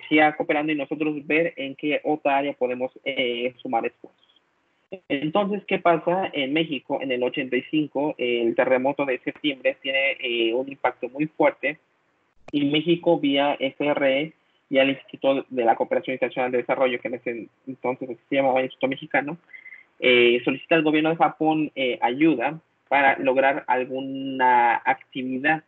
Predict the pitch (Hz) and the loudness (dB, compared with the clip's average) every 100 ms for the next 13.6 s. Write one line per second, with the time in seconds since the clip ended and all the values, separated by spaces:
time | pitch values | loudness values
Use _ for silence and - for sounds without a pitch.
0 | - 123 127 135 147 151 143 147 - - | -4 -2 -2 -4 -4 -2 0 0 -2 -10
1 | 139 120 - 143 143 - 135 120 123 - | -10 -8 -2 0 0 -6 -6 -4 -4 -4
2 | 139 135 139 139 135 _ 139 143 135 135 | -8 -2 0 0 -4 _ -4 0 -2 0
3 | 120 131 - 135 - _ 131 - 131 - | 0 0 -6 -14 -18 _ -6 -6 -8 -8
4 | - _ - 123 113 117 - - - _ | -14 _ -6 -4 -2 -4 -6 -10 -20 _
5 | _ - 143 151 147 - 185 131 135 135 | _ -4 0 0 0 2 0 0 -4 -2
6 | 139 - 143 139 117 - - _ _ _ | -4 0 0 0 -4 -10 -16 _ _ _
7 | _ _ _ _ - _ _ - 147 180 | _ _ _ _ -20 _ _ -8 2 2
8 | 185 185 - 151 185 180 - - 139 123 | 2 -6 -6 0 0 -2 -8 -4 -2 0
9 | 127 135 120 117 135 - 143 143 143 - | -2 -2 -2 -2 -4 -2 -2 -2 -4 -6
10 | 139 147 143 143 131 139 - 131 123 139 | -4 -2 -4 -4 -4 -4 -6 -8 -6 -6
11 | 139 - 135 139 170 175 _ _ 147 135 | -8 -8 -2 0 0 -6 _ _ 0 4
12 | 143 151 147 151 156 156 156 156 135 135 | 4 6 4 4 2 2 2 0 -4 -4
13 | 127 131 131 147 151 | -4 -4 -4 -2 0